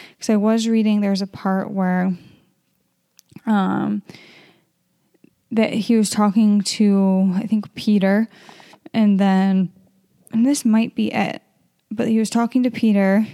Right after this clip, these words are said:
but he was also, like, talking to the other disciples, but, like, he wasn't directly talking to them.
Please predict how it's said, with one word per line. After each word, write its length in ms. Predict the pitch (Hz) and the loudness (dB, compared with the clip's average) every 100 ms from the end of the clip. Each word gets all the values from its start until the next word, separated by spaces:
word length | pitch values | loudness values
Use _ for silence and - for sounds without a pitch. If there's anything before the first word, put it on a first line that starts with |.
| - | -6
but 60 | 214 | -2
he 40 | 196 | 0
was 120 | 190 | 0
also, 400 | 202 190 226 208 | 0 0 0 0
like, 280 | 190 180 - - - _ _ _ _ | 0 -4 -10 -20 -20 _ _ _ _
talking 320 | - 214 - 190 | -2 -2 0 -4
to 180 | 208 | -2
the 160 | 185 - | -2 -2
other 180 | 190 196 | 0 0
disciples, 680 | 220 220 214 214 220 220 202 | -2 -2 -2 -2 -2 -2 -4
but, 180 | 196 | -6
like, 140 | 190 180 | -8 -8
he 160 | 214 | -6
wasn't 460 | 196 208 220 - - - - | -4 -4 -6 -10 -14 -20 -12
directly 480 | 226 190 180 - 277 | -8 -8 -8 -6 -4
talking 300 | 262 269 302 | -4 -2 0
to 60 | |
them. 260 | 302 320 330 | 2 0 -2